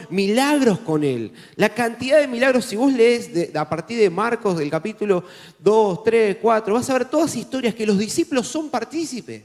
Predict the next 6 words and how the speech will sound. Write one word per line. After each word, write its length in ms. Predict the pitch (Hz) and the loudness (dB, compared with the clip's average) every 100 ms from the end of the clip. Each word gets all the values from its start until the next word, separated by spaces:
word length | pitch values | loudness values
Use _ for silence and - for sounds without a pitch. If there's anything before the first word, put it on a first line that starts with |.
| _ _ _ | _ _ _
hasta 260 | - 185 214 | -6 0 2
la 60 | 208 | 2
multiplicación 800 | 220 208 226 214 - 285 262 - - _ | 0 -4 -6 -4 -4 -6 -6 -12 -20 _
de 100 | 180 | 0
la 100 | 190 | 2
comida, 800 | 190 196 269 330 320 180 120 110 | 2 0 2 2 2 2 -2 -10